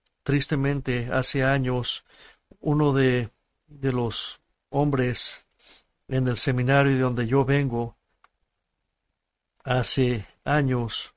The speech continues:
se dio cuenta un, se dieron cuenta de que él estaba usando a personas, mujeres dentro de la iglesia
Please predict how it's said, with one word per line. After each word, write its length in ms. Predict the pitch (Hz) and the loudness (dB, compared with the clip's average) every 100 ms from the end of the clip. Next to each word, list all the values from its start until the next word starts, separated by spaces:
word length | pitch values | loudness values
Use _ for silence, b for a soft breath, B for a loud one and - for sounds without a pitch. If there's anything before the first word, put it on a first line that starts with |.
| _ _ _ _ _ _ _ _ | _ _ _ _ _ _ _ _
se 160 | - 127 | -6 0
dio 200 | 135 135 | 0 0
cuenta 400 | 147 139 - 139 | 0 0 0 2
un, 420 | 147 143 - - _ | 2 0 -2 -10 _
se 160 | - 127 | -4 -2
dieron 180 | 135 | 0
cuenta 320 | 131 151 135 120 | 0 -2 -2 -4
de 80 | |
que 140 | 120 139 | -2 -2
él 80 | 127 | -2
estaba 400 | - 139 131 127 | 0 2 2 0
usando 760 | 98 123 151 143 135 123 - b b b b _ _ _ _ _ _ | -4 -4 -2 -2 -2 -6 -8 b b b b _ _ _ _ _ _
a 120 | 123 | -6
personas, 880 | - 120 - 147 143 127 110 - - _ _ - | -4 -4 0 0 2 0 -2 -6 -10 _ _ -4
mujeres 760 | 127 123 - 151 139 123 - | -2 -2 2 2 2 0 -2
dentro 260 | 127 135 135 | -4 -2 -2
de 60 | |
la 40 | 127 | -2
iglesia 640 | 117 135 131 - 113 101 | -2 -2 -2 -4 -6 -8